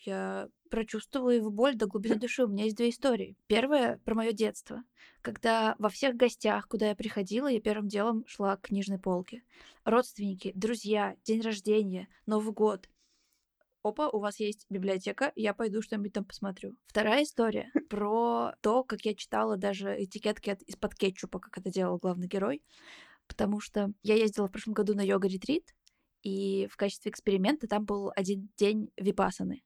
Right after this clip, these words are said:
А большинство людей туда приехало с маленьким знанием всей этой культуры.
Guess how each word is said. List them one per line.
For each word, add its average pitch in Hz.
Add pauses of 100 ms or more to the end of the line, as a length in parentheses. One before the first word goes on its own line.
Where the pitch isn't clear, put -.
А 185
большинство 208
людей 247
туда 226
приехало 208
с -
маленьким 208
знанием 185
всей 190
этой 190
культуры. 185